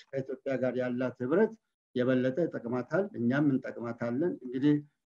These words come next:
ሱዳን ለራሷ ብላ የምትኖር ነገር ስለሆነች ሱዳን ላይ የምንጭረው ነገር የለም። ግን ሱዳን ስለምትወላውል እኛ ከሷ ጋር ዥዋ ዥዋ መጫወት ያለብን አይመስለኝም። ይህንን ሱዳኖችም አሁን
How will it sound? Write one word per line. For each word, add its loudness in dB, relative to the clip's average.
ሱዳን 6
ለራሷ 0
ብላ 2
የምትኖር 0
ነገር 0
ስለሆነች 6
ሱዳን -2
ላይ 2
የምንጭረው 0
ነገር -4
የለም። 2
ግን 6
ሱዳን 10
ስለምትወላውል 6
እኛ 6
ከሷ -4
ጋር 2
ዥዋ 4
ዥዋ 2
መጫወት -2
ያለብን -4
አይመስለኝም። -6
ይህንን 6
ሱዳኖችም 0
አሁን 0